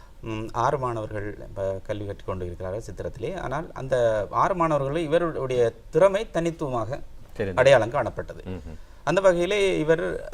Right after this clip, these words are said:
Speaker 1: விடுகிற ஒவ்வொரு பிழைகளையும் திருத்தி, ஆ, உண்மையில் வலயம் மட்டம் வரை தான் அந்த பாடசாலையிலே,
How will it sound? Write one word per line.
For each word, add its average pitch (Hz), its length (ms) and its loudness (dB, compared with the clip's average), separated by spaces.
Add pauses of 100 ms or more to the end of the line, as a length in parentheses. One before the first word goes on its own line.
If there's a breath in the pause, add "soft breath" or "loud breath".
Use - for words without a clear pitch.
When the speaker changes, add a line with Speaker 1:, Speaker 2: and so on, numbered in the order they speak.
Speaker 1:
விடுகிற 156 480 6
ஒவ்வொரு 143 560 2
பிழைகளையும் 127 680 0
திருத்தி, - 480 -4 (540 loud breath)
ஆ, 117 460 4 (140)
உண்மையில் 170 680 0 (100)
வலயம் 180 380 6
மட்டம் 165 320 2
வரை 143 220 8
தான் 147 220 2
அந்த 135 220 -4
பாடசாலையிலே, 120 840 -2